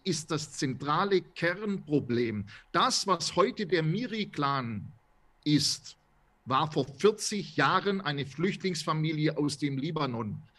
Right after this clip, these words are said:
Unsere völlig überzogene Toleranz, unsere, äh, fast schon, äh, selbstkasteiende Art, ja nichts zu kritisieren, was mit Migration zu tun hat,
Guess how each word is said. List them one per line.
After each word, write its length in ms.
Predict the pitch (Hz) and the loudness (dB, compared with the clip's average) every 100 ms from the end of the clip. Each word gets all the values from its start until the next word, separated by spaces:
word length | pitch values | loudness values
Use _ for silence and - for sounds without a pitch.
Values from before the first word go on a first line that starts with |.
| - - | -20 -6
Unsere 300 | - 156 156 | 0 2 2
völlig 540 | 160 - 208 240 247 - | 0 6 6 6 -2 -2
überzogene 880 | 185 156 - 190 226 262 208 190 151 | 0 0 4 4 4 2 0 0 0
Toleranz, 960 | 165 160 139 147 220 143 - - - _ _ _ _ | 0 2 0 -2 -2 -4 -6 -8 -10 _ _ _ _
unsere, 560 | 160 185 165 160 147 107 - _ _ - | 0 2 4 6 6 2 -6 _ _ -4
äh, 180 | 143 135 | -2 -2
fast 460 | - - 170 - - | -8 -2 0 0 2
schon, 440 | 208 175 156 131 - - - | 6 6 6 0 -4 -18 -10
äh, 240 | - 143 139 | -2 0 0
selbstkasteiende 1400 | 131 - 214 - - - 160 - - 156 170 151 139 - | 0 2 2 0 -6 -4 -4 -4 -2 0 0 0 0 -2
Art, 600 | 151 226 233 151 - - _ - | -2 -2 -4 -6 -8 -12 _ -2
ja 340 | 117 151 208 | 2 4 6
nichts 400 | 233 226 - - | 4 0 -4 -6
zu 120 | - | -4
kritisieren, 720 | 151 165 160 151 170 233 220 180 | -2 -2 0 -2 -2 -2 -2 0
was 240 | 165 - | 0 0
mit 340 | 160 151 - | -2 -2 -4
Migration 680 | 143 156 151 131 - 165 220 | -2 -2 0 -2 0 2 2
zu 160 | 285 233 | 0 -6
tun 380 | - 147 123 110 | -2 0 0 -2
hat, 260 | 104 - | -4 -8